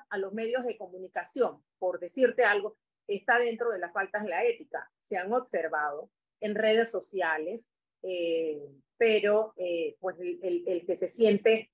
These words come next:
el, el perjudicado es el que tiene que presentar la, la, la denuncia.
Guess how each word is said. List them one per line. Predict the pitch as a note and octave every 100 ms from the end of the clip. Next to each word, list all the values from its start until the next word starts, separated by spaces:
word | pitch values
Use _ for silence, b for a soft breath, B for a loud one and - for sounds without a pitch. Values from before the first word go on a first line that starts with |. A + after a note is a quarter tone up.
| _ _ -
el, | F#3+ F#3
el | G3+ G3
perjudicado | G#3+ G3+ G#3+ G#3 B3+ A3+ F#3+ F3+
es | A3+ G#3
el | G3
que |
tiene | F3+ A#3+ A3
que | F3
presentar | D#3+ - D#3 D#3 D#3+
la, | D#3 D3 -
la, | D3 A#2
la | E3 D3+
denuncia. | C#3 C#3 C3 _